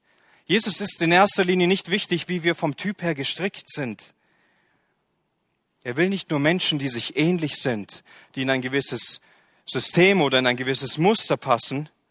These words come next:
Warum sage ich das? Wir werden heute sehen, Philippus ist völlig anders. Und irgendwie scheint die Art, wie Philippus aufgetreten ist, gar nicht zu dem zu passen, wie er hier berufen wurde.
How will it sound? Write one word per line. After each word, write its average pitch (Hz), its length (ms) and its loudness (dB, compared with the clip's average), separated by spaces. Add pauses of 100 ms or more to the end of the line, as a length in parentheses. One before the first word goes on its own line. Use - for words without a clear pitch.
(640)
Warum 143 200 -4
sage 185 260 4
ich 127 100 -10
das? - 380 2 (760)
Wir 127 80 -14
werden 156 180 0
heute 147 160 0
sehen, 160 260 0
Philippus 151 420 -6
ist - 160 -4
völlig 143 480 -8
anders. 110 580 -8 (2000)
Und 120 120 -14
irgendwie 165 320 -4
scheint 147 340 0
die 139 140 -12
Art, 139 520 -2 (1200)
wie 120 100 -20
Philippus 147 360 -6
aufgetreten 131 760 -4
ist, 127 220 -6
gar 139 180 2
nicht 151 160 -6
zu 123 140 -6
dem 127 300 -6
zu - 120 -6
passen, 120 580 -4 (2000)
wie 127 120 -8
er 117 80 -2
hier 120 180 -8
berufen 117 480 -10
wurde. 95 300 -12